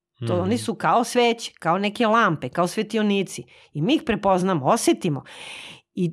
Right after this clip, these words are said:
Speaker 1: i, i dobra strana ovog ubrzanja, to sam isto primetila. Meni je ranije da nekog kao provalim,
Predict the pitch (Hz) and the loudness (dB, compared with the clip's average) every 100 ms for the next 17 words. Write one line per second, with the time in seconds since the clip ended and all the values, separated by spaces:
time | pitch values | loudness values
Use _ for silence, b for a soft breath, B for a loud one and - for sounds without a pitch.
0 | - 196 190 - 202 170 233 359 370 320 | -2 0 0 0 -2 2 2 4 2 0
1 | - 262 285 311 240 262 202 190 202 202 | -2 0 2 4 4 2 2 0 0 0
2 | 196 175 165 135 - 247 254 247 - 165 | 2 2 2 0 -2 0 0 0 -2 -2
3 | 185 170 156 151 247 349 233 247 370 302 | 0 0 -2 -2 2 2 4 4 4 2
4 | 190 180 185 220 277 330 262 - 269 262 | 0 -2 0 2 2 2 -2 0 4 4
5 | - 190 180 175 277 349 381 | 4 2 4 4 4 4 2